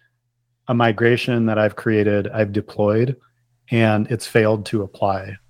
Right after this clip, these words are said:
And usually what happens is the migration is running, like, the statement is issued from the client to this Postgres server. Something's happening, you know, it's, it's, it's doing its thing. And then, like,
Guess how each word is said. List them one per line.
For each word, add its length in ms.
And 120
usually 240
what 120
happens 440
is 360
the 100
migration 560
is 200
running, 560
like, 140
the 100
statement 580
is 140
issued 420
from 200
the 80
client 440
to 140
this 160
Postgres 520
server. 520
Something's 480
happening, 480
you 80
know, 180
it's, 160
it's, 340
it's 160
doing 220
its 180
thing. 440
And 200
then, 200
like, 300